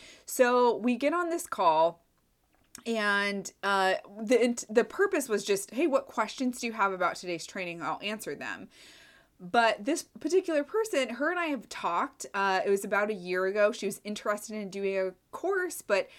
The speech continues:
she kind of wasn't ready yet. And here we are a year later, and she's still kind of, you know, not much has happened, which is totally understandable. That happens a lot,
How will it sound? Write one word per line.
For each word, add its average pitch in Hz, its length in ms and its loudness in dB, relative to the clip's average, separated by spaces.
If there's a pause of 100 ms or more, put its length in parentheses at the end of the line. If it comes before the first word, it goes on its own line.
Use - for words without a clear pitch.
(120)
she - 160 -10
kind 247 280 0
of 185 140 -6
wasn't 208 360 0
ready 175 320 0
yet. 320 560 -4
And 190 160 -6
here 254 280 -2
we 220 140 0
are 196 140 4
a 190 60 0
year 180 240 -4
later, 247 520 4 (680)
and 208 460 0 (420)
she's 214 360 -10 (360)
still 269 520 4
kind 254 220 -4
of, 190 160 -6 (300)
you 247 120 2
know, 196 160 0
not 233 280 -2
much 247 220 -4
has 202 160 -6
happened, 180 500 -2
which 196 200 0 (200)
is 240 180 0
totally 339 560 -4
understandable. 196 600 -4
That - 160 -6
happens 262 480 0
a 190 40 -4
lot, 165 640 -4